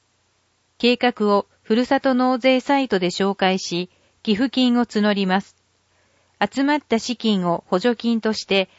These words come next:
支援対象に交付します。支援を受けた個人や団体は支援者へ事業報告し、任意で返礼品を送るなどします。にぎわいづくりに取り組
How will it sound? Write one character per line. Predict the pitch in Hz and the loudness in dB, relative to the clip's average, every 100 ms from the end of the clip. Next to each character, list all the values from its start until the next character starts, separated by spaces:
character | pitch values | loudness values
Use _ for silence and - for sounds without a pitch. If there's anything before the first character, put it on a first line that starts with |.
| _ - | _ -12
支 | - 226 | 0 2
援 | 262 262 | 2 2
対 | 254 254 | 2 2
象 | 240 240 240 | 2 0 2
に | 233 - | 0 2
交 | 226 220 | 2 2
付 | 226 | -2
し | - | -2
ま | 190 196 | 0 0
す。 | - _ _ _ _ _ _ _ _ _ _ _ _ _ _ | -4 _ _ _ _ _ _ _ _ _ _ _ _ _ _
支 | - 277 | -4 0
援 | 294 254 | 0 2
を | 202 | 0
受 | 220 240 | 0 0
け | |
た | 220 190 | 0 2
個 | 247 | 2
人 | 240 240 202 | 2 2 0
や | 165 | 2
団 | 170 202 | 2 2
体 | 190 185 175 | 2 0 2
は | 170 170 - _ - | 2 0 -2 _ -14
支 | - 220 | -2 0
援 | 269 285 | 2 0
者 | - 190 | 2 2
へ | 180 | 2
事 | 170 | -2
業 | 180 247 262 | 2 2 2
報 | 269 269 | 2 2
告 | 226 208 | 2 -2
し、 | 185 - 160 - _ _ _ - | -4 -6 -8 -10 _ _ _ 0
任 | 240 254 | 2 2
意 | 214 | 2
で | 170 180 - _ | 2 0 -2 _
返 | 233 254 | 0 2
礼 | 247 254 247 | 4 2 2
品 | 240 233 220 | 2 0 2
を | 214 | 2
送 | - 185 247 | 0 -2 0
る | 254 | 0
な | 254 | 2
ど | 226 | 0
し | 214 156 | -2 -4
ま | 156 | -6
す。 | 151 _ _ _ _ _ _ _ _ _ _ _ _ _ _ _ _ _ _ _ _ _ _ 214 | -6 _ _ _ _ _ _ _ _ _ _ _ _ _ _ _ _ _ _ _ _ _ _ -4
に | |
ぎ | 202 262 | 0 2
わ | 277 | 2
い | 285 | 0
づ | 277 | -2
く | 302 277 | -2 0
り | 233 | 0
に | 185 | 0
取 | 175 175 | 0 0
り | 214 | 0
組 | 226 | 0